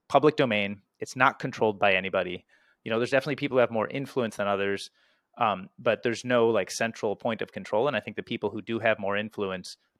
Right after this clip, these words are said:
actually want to have less influence, which is, like, a really good, good characteristic. So it gives me a lot of optimism that this will follow some of the similar patterns of kind of growth and usage that we've seen in other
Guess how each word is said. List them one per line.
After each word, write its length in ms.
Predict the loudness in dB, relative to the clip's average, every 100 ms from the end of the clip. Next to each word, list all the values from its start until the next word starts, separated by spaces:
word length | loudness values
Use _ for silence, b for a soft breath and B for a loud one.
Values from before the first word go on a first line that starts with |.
| _ -4
actually 220 | -4 -10
want 380 | -4 0 0 -2
to 100 | 2
have 180 | 2 4
less 220 | 2 0
influence, 480 | -6 -4 -4 -6 -8
which 160 | -6
is, 80 | -4
like, 180 | -4 -4
a 60 | -6
really 220 | -4 -6
good, 380 | -4 -4 -4 -10 _ _ _
good 140 | -10
characteristic. 600 | -4 -4 -4 -8 -6 -8 -6
So 220 | -4 -4
it 420 | _ _ _ _
gives 140 | 2
me 100 | 6
a 60 | 6
lot 140 | 8
of 80 | 6
optimism 720 | 4 2 -6 -4 -4 -6 -10 _ _
that 300 | -2 -2 -10 _
this 480 | -2 0 0 -4 -12 _ _ _ _
will 500 | 0 2 4 0 -4 _ _ _ _ _ _ _
follow 380 | 12 12 10 4
some 240 | 0 0
of 60 | -2
the 60 |
similar 380 | -2 -4 0 0
patterns 480 | 2 0 0 -2 -6 -4
of 360 | -2 -2 -6 -12
kind 160 | -10
of 80 | -8
growth 360 | 0 0 0 -8
and 200 | -12 -8
usage 520 | -6 -4 -6 -8 -8
that 140 | -8 -8 _ -10
we've 160 | -10
seen 220 | -6 -6 -6
in 120 | -4
other 380 | -4 -2 -4